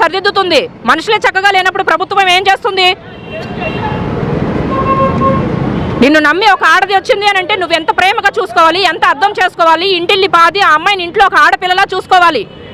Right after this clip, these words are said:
తల్లిదండ్రులు కష్టపడి ఉందో లేకో కట్నాలు ఇచ్చి పెళ్లి చేస్తారు. ఇదేనా మీరు చేసేది? నేను ఆడవాళ్ళకు కూడా చెప్తానండి, మీరు బయట ఎన్నన్నా జరగనివ్వండి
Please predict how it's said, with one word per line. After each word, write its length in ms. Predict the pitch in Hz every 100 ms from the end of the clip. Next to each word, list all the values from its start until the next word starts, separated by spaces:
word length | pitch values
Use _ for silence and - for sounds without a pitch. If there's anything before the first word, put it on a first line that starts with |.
| - - - - -
తల్లిదండ్రులు 500 | 277 349 370 370 359 302
కష్టపడి 480 | 320 - 392 381 349 302
ఉందో 260 | 302 349 381 359 302
లేకో 340 | 320 370 359 359 339
కట్నాలు 360 | 294 294 392 381 339
ఇచ్చి 120 | 415 359
పెళ్లి 180 | 349 381
చేస్తారు. 400 | 381 381 339 254 160 - - - - - - - - - - - - - - - - -
ఇదేనా 240 | 294 370 415 415
మీరు 120 | 381
చేసేది? 440 | 370 359 403 339 247 - - - - - - - - - - - - - - -
నేను 140 | 285 302
ఆడవాళ్ళకు 380 | 277 349 381 480
కూడా 120 | 370 381
చెప్తానండి, 500 | 349 359 349 311 339 466 - - - - - - - -
మీరు 160 | 330 339
బయట 220 | 277 330 392 381
ఎన్నన్నా 300 | 330 381 392 403
జరగనివ్వండి 520 | 359 359 359 349 285